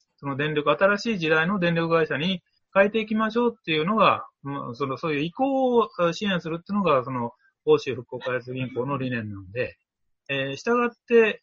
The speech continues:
私にアサインされた業務の半分以上はですね、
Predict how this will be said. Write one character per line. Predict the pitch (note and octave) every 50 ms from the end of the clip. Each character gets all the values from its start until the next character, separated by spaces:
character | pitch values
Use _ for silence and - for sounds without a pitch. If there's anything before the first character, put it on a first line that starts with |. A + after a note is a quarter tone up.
| _ -
私 | - - - - C4+ C4 - C4+
に | C#4 C4+ B3+
ア | A#3 A3+
サ | A#3 C4 B3+
イ | B3 A#3+
ン | A#3
さ | A3+ G#3
れ | F3+ D#3+
た | D#3 D#3 D3+
業 | E3+ F3+ F3+
務 | E3 D3+ C#3
の | A#2
半 | - - E3+ G3 G#3 G#3+ G#3+
分 | A3 A3 A3 G#3+
以 | G#3+ G3
上 | F3+ D#3
は | C#3 B2 A#2
で | G#2+ -
す | - A2
ね、 | A2+ A2+ G#2 G2